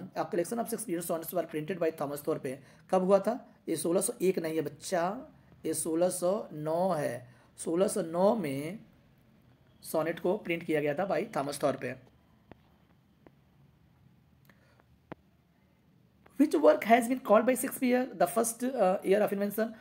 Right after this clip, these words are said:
तो Venus and Adonis, uh, हो गया है। William Shakespeare died on April twenty-three, sixteen sixteen, अभी मैंने बताया है, और सिक्सटीन ज़ीरो थ्री एलिजाबेथन, यानी एलिजाबेथ, क्वीन एलिजाबेथ की बात कर रहा हूँ, वो उनका डेथ हुआ था। What was the name of the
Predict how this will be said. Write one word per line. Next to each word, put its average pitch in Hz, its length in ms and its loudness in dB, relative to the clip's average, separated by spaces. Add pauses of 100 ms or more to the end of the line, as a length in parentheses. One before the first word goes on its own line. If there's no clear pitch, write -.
(200)
तो 165 120 0
Venus 185 280 2
and 180 100 2
Adonis, 175 360 0
uh, - 300 -8
हो 165 220 -2
गया 190 180 2
है। - 340 -6 (220)
William 233 220 6
Shakespeare 220 380 4
died 175 220 6
on - 420 0
April 175 280 0
twenty-three, 185 560 -2
sixteen 160 300 -4
sixteen, 202 260 -2
अभी 170 120 -2
मैंने 180 160 0
बताया 185 320 2
है, 208 140 -4 (220)
और 156 100 4
सिक्सटीन - 280 -2
ज़ीरो 190 160 4
थ्री 240 300 0 (240)
एलिजाबेथन, 147 540 0 (200)
यानी 156 180 0
एलिजाबेथ, 160 340 2
क्वीन 170 240 -6
एलिजाबेथ 143 340 0
की 135 120 -12
बात 131 140 -4
कर 131 120 -6
रहा 151 100 -4
हूँ, 208 80 -8 (280)
वो 147 80 -2
उनका 139 160 -6
डेथ 120 120 -6 (100)
हुआ 131 100 -8
था। 135 260 -8 (560)
What 320 140 8
was 311 160 8
the 285 120 6
name 240 240 4
of - 80 0
the 202 60 4